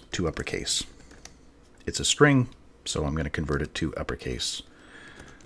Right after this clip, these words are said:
Clear and run it again. There we go.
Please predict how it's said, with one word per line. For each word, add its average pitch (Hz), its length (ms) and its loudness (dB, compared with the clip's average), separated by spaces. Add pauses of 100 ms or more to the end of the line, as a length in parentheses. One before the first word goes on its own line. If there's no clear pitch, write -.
(340)
Clear - 420 -8
and 71 140 -8
run 73 140 -4
it 64 100 -4
again. 107 520 4 (1120)
There 85 120 -2
we 90 80 0
go. 104 220 2